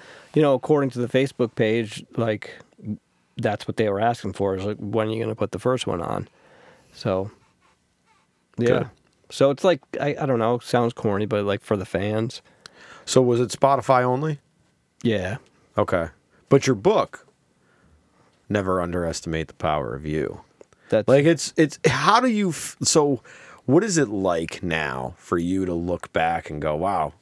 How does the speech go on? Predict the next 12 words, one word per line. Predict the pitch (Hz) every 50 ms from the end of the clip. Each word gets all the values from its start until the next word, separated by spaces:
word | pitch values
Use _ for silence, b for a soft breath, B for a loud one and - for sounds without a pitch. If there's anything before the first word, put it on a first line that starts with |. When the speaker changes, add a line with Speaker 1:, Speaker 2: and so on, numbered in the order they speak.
| _ -
Speaker 2:
I | 90
got | 82 80 76 - - - -
C | - - - 107 107
Ds | 107 110 107 104 95 -
here | - 101 98 101 98 95
and | 90
then | 87 80
I | 78 76
got | 76 80 78
a | 76
book | 76 - - - 78 - -
here"? | - 85 - 65 52 - - -